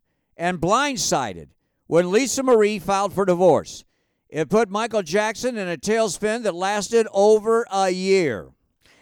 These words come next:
And fifty-four-year-old Jennifer Lopez ex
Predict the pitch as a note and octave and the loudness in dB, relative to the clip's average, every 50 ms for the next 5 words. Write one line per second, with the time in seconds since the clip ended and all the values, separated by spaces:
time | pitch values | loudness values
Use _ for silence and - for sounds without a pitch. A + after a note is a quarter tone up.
0 | _ _ _ - G#3 G#3+ G3+ G3 G3 - G#3 G3+ C#4+ E4+ E4 - - - D4+ D4 | _ _ _ -6 -4 -4 -2 -4 -6 -8 -4 -2 0 0 0 -2 -4 -4 -2 -2
1 | C#4 A#3 F3+ - C#4 C#4+ C#4+ C#4+ C#4+ C4+ A#3+ B3 C4 C4 B3+ B3 B3 B3 B3 B3+ | -2 -2 2 6 8 8 10 8 8 6 4 2 2 4 4 4 4 4 4 4
2 | B3 A#3 D#3+ F#3+ A#3+ B3+ C4 A3 A#3+ A#3 A3+ A#3 A#3+ G#3+ - A3+ A#3 A#3 G3 F3 | 2 2 2 0 0 0 2 -2 -2 -2 0 0 0 0 0 -2 -2 -2 -2 -4
3 | - G#3 A3 A3+ A3+ - _ - - - - | -4 0 0 0 0 -2 _ -14 -14 -14 -18